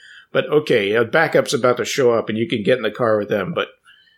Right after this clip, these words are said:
once Lady Ter-, they realize it's Lady Terminator, that's when everybody starts shooting at everybody else. And we get a very long car chase with a, a lot of, uh, wouldn't say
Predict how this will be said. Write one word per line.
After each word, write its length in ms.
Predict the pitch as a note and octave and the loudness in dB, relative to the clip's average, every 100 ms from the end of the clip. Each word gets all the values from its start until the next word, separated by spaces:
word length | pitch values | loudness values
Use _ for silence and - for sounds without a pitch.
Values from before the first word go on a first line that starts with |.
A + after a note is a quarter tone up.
| _ _ _ | _ _ _
once 340 | - A2 B2 - | -4 0 0 2
Lady 300 | B2+ C3 B2+ | 2 2 0
Ter-, 460 | C#3 D3 B2 D3 | 0 0 -2 -4
they 160 | A#2+ B2 | 0 2
realize 400 | B2+ C3+ C3+ B2+ | 4 4 4 2
it's 100 | B2+ | 0
Lady 220 | C3 B2+ | 2 2
Terminator, 560 | B2 C#3 C3 A#2+ A#2 A#2 | 2 0 2 2 2 2
that's 280 | A#2 A#2 - | 2 -2 -2
when 140 | A2 | -2
everybody 400 | G2+ G#2 A2 G#2+ | 0 0 -2 -2
starts 340 | G#2+ - A2 - | -2 -2 -2 -2
shooting 300 | A2 G#2+ G#2 | -8 -8 -12
at 160 | F#2 | -8
everybody 440 | G#2 A2+ A2 A2 G2+ | -6 -4 -2 -2 -2
else. 640 | D#2 - - - - - _ _ _ _ C#4 G#3+ | -4 -4 -4 -6 -10 -18 _ _ _ _ _ -8
And 360 | G2 F#2+ F#2+ - | -6 -4 -8 -8
we 120 | G#2+ | -4
get 140 | A2+ A2+ | 0 0
a 160 | G#2 - | -2 -6
very 320 | D#3+ D3 C3+ A2+ | 0 2 2 2
long 280 | G2+ G2 F#2 | -2 -6 -4
car 220 | F#2 F2+ | -4 -2
chase 640 | - E2 D#2 - - - _ _ _ _ _ | -4 -4 -6 -6 -8 -12 _ _ _ _ _
with 200 | - G2+ G#2+ | -10 -2 -2
a, 120 | G#2+ | -2
a 80 | A#2 | -2
lot 240 | A2 B2 | 0 0
of, 240 | A#2+ A2 A#2 | 0 -2 -2
uh, 340 | G#2+ G2 F#2 D#2+ _ _ _ _ _ | -2 -2 -4 -8 _ _ _ _ _
wouldn't 240 | B3 C3+ | -4 -2
say 220 | - G#2+ | -2 -2